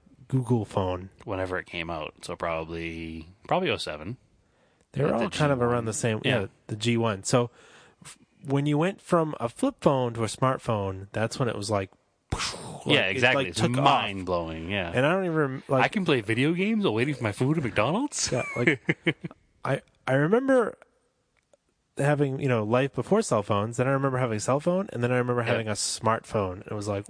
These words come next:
Speaker 2: And then you
Speaker 1: whoa.
Speaker 2: remember nothing else, because
Speaker 1: Yes.
Speaker 2: always on your smartphone for the past ten
Speaker 1: Yes.
Speaker 2: years. <laughs>
Speaker 1: So, basically, my point is that, like we said, technology is getting better, faster, and faster all the time. It's just the way it works.
Speaker 2: Yeah.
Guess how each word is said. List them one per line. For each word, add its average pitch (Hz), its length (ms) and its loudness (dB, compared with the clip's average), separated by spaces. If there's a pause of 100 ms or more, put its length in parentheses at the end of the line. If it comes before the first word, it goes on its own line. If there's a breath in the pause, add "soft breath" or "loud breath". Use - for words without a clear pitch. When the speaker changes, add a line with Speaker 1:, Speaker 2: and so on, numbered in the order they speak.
Speaker 2:
And 107 120 2
then 120 100 6
you 139 40 4
Speaker 1:
whoa. 143 80 0
Speaker 2:
remember 139 180 2
nothing 117 260 0
else, - 500 -2
because 101 320 -2
Speaker 1:
Yes. 147 320 2
Speaker 2:
always 143 300 4
on 160 140 2
your 208 80 -2
smartphone 190 540 2
for 143 100 -4
the 110 60 -6
past - 260 2
ten 120 160 2
Speaker 1:
Yes. 127 180 0
Speaker 2:
years. 135 360 -2
<laughs> - 120 -4 (340 loud breath)
Speaker 1:
So, 185 260 4 (140)
basically, 185 500 2
my 147 320 2 (420)
point 180 460 2
is 127 200 0
that, 117 280 2 (560)
like 113 160 -10
we 113 60 -2
said, 110 360 2 (240)
technology 113 680 -2
is 113 140 -6
getting 107 180 0
better, 98 360 2 (380)
faster, 98 460 0
and 98 160 -8
faster 95 280 -2
all - 100 -2
the - 40 -4
time. - 280 -8
It's 107 120 -4
just 113 140 -4
the 113 60 0
way 107 100 0
it 110 80 -4
works. - 360 -6
Speaker 2:
Yeah. - 180 -4